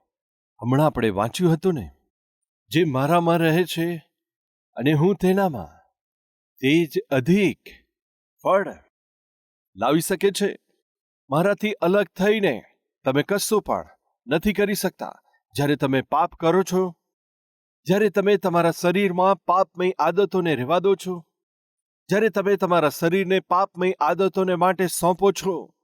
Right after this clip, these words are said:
ત્યારે અજવાળું અને અંધારું સાથે રહે, તે સંભવ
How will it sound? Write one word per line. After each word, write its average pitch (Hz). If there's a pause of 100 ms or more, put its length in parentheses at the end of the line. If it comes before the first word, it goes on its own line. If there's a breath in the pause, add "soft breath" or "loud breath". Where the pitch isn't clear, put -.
(160)
ત્યારે 170 (760)
અજવાળું 185
અને 160
અંધારું 151
સાથે 180
રહે, 180
તે 127
સંભવ 127